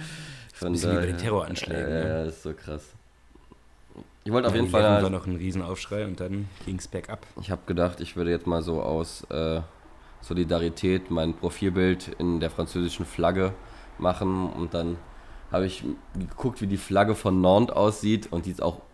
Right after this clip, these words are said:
Speaker 1: mutterhässlich, ey. <laughs> Von
Speaker 2: Ja,
Speaker 1: daher
Speaker 2: das
Speaker 1: habe ich's dann gelassen.
Speaker 2: Ich werd gleich mein Insta-Profil für eine Woche umstellen. Finde
Speaker 1: Sehr
Speaker 2: ich eine
Speaker 1: schön.
Speaker 2: gute Idee.
Speaker 1: <laughs> Von daher, ja, Solidarität mit Nantes auf jeden Fall.
Speaker 2: Aber nur mit Nantes, nicht mit der Kirche.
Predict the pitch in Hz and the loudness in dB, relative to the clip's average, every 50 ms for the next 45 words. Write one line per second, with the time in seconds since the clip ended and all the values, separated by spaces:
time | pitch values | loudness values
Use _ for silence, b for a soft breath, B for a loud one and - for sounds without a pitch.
0 | - _ - 90 92 101 110 - - 113 92 98 110 107 - - 82 82 82 - | -16 _ -2 0 0 0 0 0 -2 -2 0 0 -2 -2 -2 -4 -2 -2 -2 -2
1 | - - 82 95 113 - 190 185 156 208 208 - - - 165 170 - - 143 - | -2 2 4 4 4 4 4 4 6 6 6 4 2 -2 -8 -8 -8 -10 -10 -2
2 | - - 85 - 87 87 92 92 92 - - - - - - - 98 95 95 92 | 2 4 6 8 8 10 10 8 8 4 0 -10 -14 -8 0 2 4 4 4 4
3 | - 90 87 85 85 80 80 82 - 80 78 - B B B B B B B B | 4 2 4 4 4 2 2 0 -2 -6 -8 -8 B B B B B B B B
4 | B B - - - 110 95 101 113 - 117 117 113 107 113 98 - 117 110 - | B B -10 -4 -2 -2 2 2 2 2 2 0 0 0 0 -2 -2 -2 -4 -2
5 | - 95 - - 98 90 - 101 104 98 - 95 - 95 95 85 85 82 90 82 | -2 -2 -2 -2 -6 -4 -4 -4 -6 -4 -6 -6 -4 -4 -4 -4 -4 -6 -8 -6
6 | 82 87 - - 78 78 78 - 92 90 85 82 95 85 - 104 101 - 98 85 | -6 -8 -8 -8 -8 -10 -8 -6 -2 0 0 0 0 0 -2 -4 -4 -4 -4 -6
7 | 80 82 78 78 - 104 - - - 135 - - - - - - - - - - | -6 -6 -8 -4 -2 -4 -2 -2 -2 -4 -2 -2 -6 -6 -6 -6 -10 -12 -12 -14
8 | - - - - - - - - - - - - - - 90 87 87 85 87 87 | -14 -16 -18 -18 -18 -20 -20 -18 -18 -18 -16 -12 -6 -2 0 2 2 4 4 2
9 | 87 92 92 90 90 90 90 - - - 87 85 85 87 85 85 - - 101 95 | 2 4 2 2 2 0 -2 -4 -4 0 0 0 0 0 -4 -8 -4 -2 0 2
10 | 98 87 95 87 95 95 92 - 101 92 - 92 87 92 90 87 87 87 92 92 | 4 4 4 4 4 2 2 2 0 2 2 -2 0 2 2 4 4 4 2 0
11 | - - - 82 82 85 82 80 82 82 - - 80 78 80 82 82 - - - | -2 -6 -8 -6 -4 -2 -2 -2 -2 -4 -6 -8 -6 -6 -6 -8 -10 -14 -18 -20
12 | - - - - - - - b b b b b b b b b - 98 104 107 | -20 -20 -20 -20 -20 -20 -20 b b b b b b b b b -6 -2 2 2
13 | 110 113 107 107 101 98 82 80 104 98 107 101 80 80 - - 87 78 - 76 | 2 2 2 0 0 -2 -2 -4 -6 -4 -4 -4 -4 -4 -6 -4 -6 -6 -6 -10